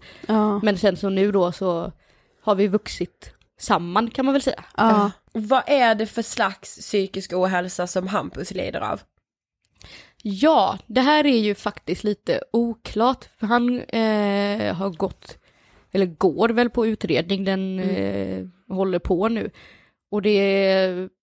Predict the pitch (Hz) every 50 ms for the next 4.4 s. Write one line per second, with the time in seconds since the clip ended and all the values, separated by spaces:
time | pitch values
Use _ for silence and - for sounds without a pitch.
0 | _ - 214 214 196 214 202 - 226 214 202 214 - - - 220 208 196 - 233
1 | - - 311 311 311 294 254 208 196 180 185 180 180 180 175 180 170 - _ _
2 | _ - - - _ _ _ _ - _ _ _ _ _ _ _ _ _ _ _
3 | _ _ - - 247 214 214 214 220 254 247 240 247 233 269 - - 240 269 -
4 | - 190 113 160 190 202 208